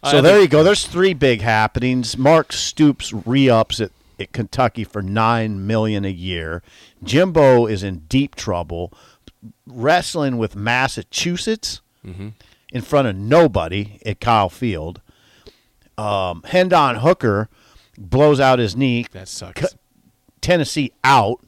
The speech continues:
Speaker 1: Yep.
Speaker 2: They're out of the playoff picture.
Speaker 1: That, by, final score was sixty-three thirty-eight in that game.
Speaker 2: Sixty-three to thirty-eight.
Speaker 1: Yep.
Speaker 2: It was an amazing game to watch. South Carolina looked good. They have a receiver by the name of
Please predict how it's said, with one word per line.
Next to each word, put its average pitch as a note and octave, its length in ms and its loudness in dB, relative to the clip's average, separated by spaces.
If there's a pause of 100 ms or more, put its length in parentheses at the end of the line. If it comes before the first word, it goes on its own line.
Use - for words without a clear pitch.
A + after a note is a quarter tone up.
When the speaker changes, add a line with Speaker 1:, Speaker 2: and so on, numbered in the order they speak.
Speaker 1:
Yep. F#2 140 -14
Speaker 2:
They're C3+ 140 6
out B2+ 220 4
of A2 80 -2
the G2 80 -10
playoff G2+ 480 -6
picture. E2 440 -12
Speaker 1:
That, B2+ 200 -12
by, C3+ 200 -2
final D3+ 280 -4
score B2 240 -4
was A2+ 320 -2
sixty-three - 540 -8
thirty-eight F#2 500 -8
in - 60 -20
that D#2+ 180 -20
game. - 200 -20
Speaker 2:
Sixty-three D#3 840 -4
to B2+ 120 -2
thirty-eight. A2 640 -4
Speaker 1:
Yep. D#2+ 140 -20 (680)
Speaker 2:
It C#3 60 -2
was C3+ 100 2
an C3+ 80 -2
amazing C#3+ 580 0
game B2 340 -2
to G2 80 -4
watch. A#2 420 0
South E3 340 -2
Carolina B2+ 520 0
looked G#2 220 -8
good. G#2+ 160 -4
They C3+ 100 -2
have G3 140 -2
a F#2 140 -6 (140)
receiver C3+ 560 -8
by G#2 160 -4
the G2+ 80 -6
name G2+ 200 -8
of E2 60 -16